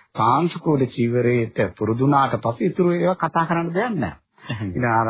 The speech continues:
Speaker 1: අම්-, අම්මට ලැබෙන සූර ඝනයි, මහතයි, මේක පොරවන්න බෑ, ඒ කතාවක් නෑ. පාංශුකූල විසිකල්ලා දාන වෙද්දට හුරු වෙච්ච කෙනාට ඊට එහායින් ලැබෙන සිවුරු ගැන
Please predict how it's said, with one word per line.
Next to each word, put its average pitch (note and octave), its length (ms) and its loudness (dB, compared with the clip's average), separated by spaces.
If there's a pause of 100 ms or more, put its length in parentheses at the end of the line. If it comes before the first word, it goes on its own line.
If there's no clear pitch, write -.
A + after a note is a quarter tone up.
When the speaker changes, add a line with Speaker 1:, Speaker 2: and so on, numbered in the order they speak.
Speaker 1:
අම්-, A2 280 -2
අම්මට A2 420 -2
ලැබෙන G#2 340 -2
සූර G2+ 280 -4
ඝනයි, G#2 580 -2
මහතයි, G#2 600 -2 (400)
මේක A2 260 -4
පොරවන්න A2 540 0
බෑ, A2 240 0
ඒ A#2 80 0
කතාවක් A2+ 500 -2
නෑ. E3+ 140 -2
පාංශුකූල A2+ 640 0 (380)
විසිකල්ලා C#3 580 0
දාන C#3 280 4
වෙද්දට C3+ 300 0
හුරු C3+ 180 4
වෙච්ච C3+ 200 0
කෙනාට C3+ 320 0
ඊට A#2 200 0
එහායින් C3 300 0
ලැබෙන C3 260 0
සිවුරු C3 260 -2
ගැන C3 200 -4